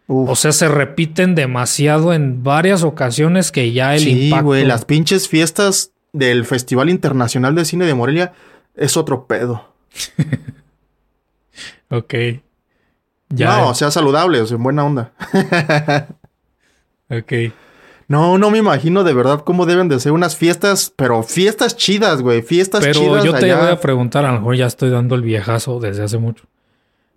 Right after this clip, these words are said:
Speaker 2: O sea, ¿a ti te pareció una fiesta en la que tú querrías estar?
Speaker 1: Sí,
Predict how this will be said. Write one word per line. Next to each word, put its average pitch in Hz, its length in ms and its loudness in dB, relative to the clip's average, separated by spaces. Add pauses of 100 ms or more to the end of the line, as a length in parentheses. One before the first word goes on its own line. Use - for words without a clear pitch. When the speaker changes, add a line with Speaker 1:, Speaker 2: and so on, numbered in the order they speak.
(120)
Speaker 2:
O 143 120 -2
sea, 160 120 2
¿a 160 80 -4
ti 196 140 0
te 214 140 -2
pareció 147 420 0
una 180 120 2
fiesta 180 380 0
en 185 80 2
la 135 140 -2
que 123 100 -2
tú 139 240 -6
querrías 165 400 0
estar? 170 480 -4 (1200)
Speaker 1:
Sí, 302 600 0